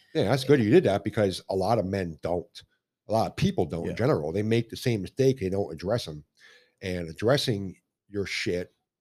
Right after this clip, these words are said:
Speaker 1: is really hard work.
Speaker 2: Yeah. Yeah.
Speaker 1: 'Cause you're basically opening yourself up. It's like young shadow work. Where essentially if you do the shadow work correctly,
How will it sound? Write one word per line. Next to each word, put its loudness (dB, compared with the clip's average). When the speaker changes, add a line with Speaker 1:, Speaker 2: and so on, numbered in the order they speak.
Speaker 1:
is -8
really -2
hard -6
work. -6
Speaker 2:
Yeah. -8
Yeah. -8
Speaker 1:
'Cause -2
you're -2
basically 0
opening 0
yourself 0
up. 4
It's -4
like 2
young 4
shadow -2
work. -8
Where -4
essentially -2
if -10
you -6
do 4
the 2
shadow 0
work -2
correctly, -4